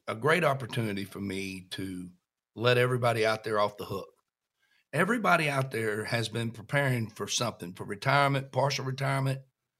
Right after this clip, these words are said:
um, more travel, whatever it is. And that's, that's an, an accumulation mindset. And there's nothing wrong with that. But hopefully, as you got older, maybe your mid-fifties, you started to shift gears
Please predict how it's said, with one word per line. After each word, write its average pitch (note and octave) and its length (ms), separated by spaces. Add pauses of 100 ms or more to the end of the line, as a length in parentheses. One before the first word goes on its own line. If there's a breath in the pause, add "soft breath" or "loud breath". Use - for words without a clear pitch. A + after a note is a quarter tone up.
(580)
um, G#2+ 580 (180)
more C#3 240
travel, C#3+ 580
whatever E3 320
it E3+ 80
is. B2+ 360 (760)
And C#3+ 140
that's, F3+ 440
that's E3+ 260
an, C3 240 (100)
an A#2+ 140
accumulation C#3 880
mindset. A#2 600 (680)
And C3+ 80
there's D3 120
nothing G3+ 240
wrong G3+ 240
with E3 100
that. - 240 (1000 soft breath)
But C#3+ 140
hopefully, D3+ 480
as C3 120
you C3+ 60
got C3+ 160
older, C3 500
maybe B2+ 300
your A#2 160
mid-fifties, A#2 720
you B2+ 60
started C#3 400
to A2+ 60
shift C#3 360
gears C#3 420